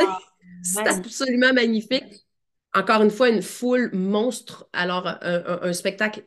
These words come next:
Speaker 2: extraordinaire où là, on a fait que des pièces de musique de film.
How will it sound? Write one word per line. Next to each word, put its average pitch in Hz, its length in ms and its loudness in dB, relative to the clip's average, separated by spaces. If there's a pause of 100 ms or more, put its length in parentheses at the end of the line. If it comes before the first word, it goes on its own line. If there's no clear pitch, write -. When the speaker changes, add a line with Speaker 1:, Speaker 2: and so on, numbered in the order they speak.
(120)
Speaker 2:
extraordinaire 214 1120 -2
où 240 60 4
là, 226 100 4
on 247 120 4
a 208 60 0
fait 220 240 -8
que 208 140 0
des 214 160 0
pièces 220 300 -4
de 202 80 2
musique 190 260 -2
de 185 100 -4
film. 202 720 0